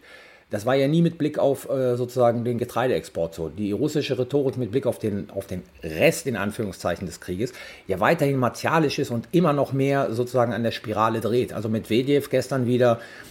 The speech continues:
ähm, dass die Ukraine als souveräner Staat sowieso nicht bestehen bleibt, nachdem Lavrov, äh, deutlich gemacht hat, wie viel Territorium, also vor zwei Tagen, wie viel Territorium sich, äh, Russland da einverleiben wird.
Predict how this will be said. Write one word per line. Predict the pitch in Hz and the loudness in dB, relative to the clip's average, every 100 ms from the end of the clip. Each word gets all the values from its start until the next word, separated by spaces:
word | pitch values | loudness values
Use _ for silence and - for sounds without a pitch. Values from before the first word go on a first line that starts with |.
| - - - | -20 -10 0
ähm, | 120 117 | 2 2
dass | 110 | 2
die | 120 | -2
Ukraine | 120 - 110 123 | -2 0 0 2
als | 120 | 0
souveräner | 110 110 113 | 0 0 0
Staat | - 117 117 | 2 2 2
sowieso | 104 110 160 | 0 4 4
nicht | 127 | 2
bestehen | - 98 101 95 | -2 -4 -2 0
bleibt, | 90 101 120 | 0 0 0
nachdem | - 110 | -2 0
Lavrov, | 95 123 131 113 - - | 4 4 6 2 0 -6
äh, | 107 | -4
deutlich | 95 107 110 113 | 0 0 0 -4
gemacht | - 98 95 | -4 -4 -2
hat, | 107 95 | -4 -2
wie | 156 | -2
viel | 165 107 | 2 0
Territorium, | - 95 98 117 98 98 87 - - - - - | 0 -4 0 0 0 0 -2 -8 -18 -20 -20 -10
also | 92 | -8
vor | - 90 | -6 -4
zwei | 85 87 | 0 0
Tagen, | 110 92 82 | 0 -2 0
wie | 139 | 0
viel | 170 - | 0 0
Territorium | 101 98 110 101 95 95 | -2 0 0 0 -2 -2
sich, | 104 - | -4 -2
äh, | 104 | -2
Russland | 92 110 101 90 | 0 -2 -2 -4
da | 76 | -4
einverleiben | 87 90 92 87 90 95 | -4 -4 -2 -2 -2 -2
wird. | 92 131 | -2 -4